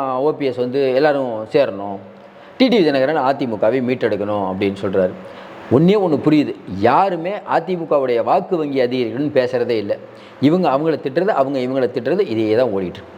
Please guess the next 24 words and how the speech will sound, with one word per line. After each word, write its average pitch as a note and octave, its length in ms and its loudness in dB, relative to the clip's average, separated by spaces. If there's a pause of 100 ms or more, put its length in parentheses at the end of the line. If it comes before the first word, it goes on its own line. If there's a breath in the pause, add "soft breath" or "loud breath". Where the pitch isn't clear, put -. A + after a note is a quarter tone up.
(380 loud breath)
இப்படிப்பட்ட G#3+ 440 4
சூழ்நிலையில் F#3+ 440 0
நம்ம F3 140 2
தொடர்ந்து F3 360 0
சொல்லிட்டு F3 280 0
இருக்கோம். D#3 240 -2
இப்ப C3 140 -2
பெரும்பாலான D3+ 540 2
சேனல் D3+ 340 -2
எல்லாத்துலயும் C#3 580 0 (180)
அதிமுகவை C3+ 640 0
ஒன்றிணைக்க C3+ 420 -2
முயற்சி A#2+ 300 -2
நடக்குது G2 380 0 (140)
அப்படின்னு G2+ 260 -2
சொல்லி A#2 340 0 (580 loud breath)
சசிகலா C#3 480 4
எல்லாம் B2+ 200 2
சேர B2 220 -2
போறாங்கன்னு G2+ 520 -6
சொன்னாங்க. F#2 280 -6 (120)
நம்ம D3 160 2
இப்பவும் G3 360 0
சொல்றோம், C3+ 340 0